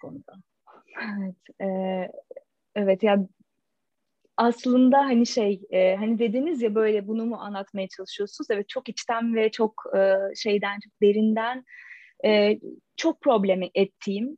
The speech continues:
Speaker 2: çok uzun süredir düşündüğüm ve bunu nasıl yazıya dökeriz, nasıl yaparız ya da bununla ilgili, e, bu şeyleri bir sonraki aşamada başımıza ne gelecek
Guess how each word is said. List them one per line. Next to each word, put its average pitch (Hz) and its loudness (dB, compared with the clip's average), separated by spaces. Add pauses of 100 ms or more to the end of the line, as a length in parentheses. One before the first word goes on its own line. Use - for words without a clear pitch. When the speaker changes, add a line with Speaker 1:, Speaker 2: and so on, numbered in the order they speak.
(140)
Speaker 2:
çok - -8
uzun 226 0
süredir 196 0
düşündüğüm 226 0
ve 240 4
bunu 262 2
nasıl 302 2
yazıya 214 6
dökeriz, 202 0
nasıl 254 -2
yaparız 208 -2
ya 208 -2
da 208 -4
bununla 247 -6
ilgili, 226 0 (600)
e, 208 6 (920)
bu 247 -4
şeyleri 240 2 (640)
bir 262 2
sonraki 294 2
aşamada 240 0
başımıza 240 -4
ne 254 0
gelecek 214 -4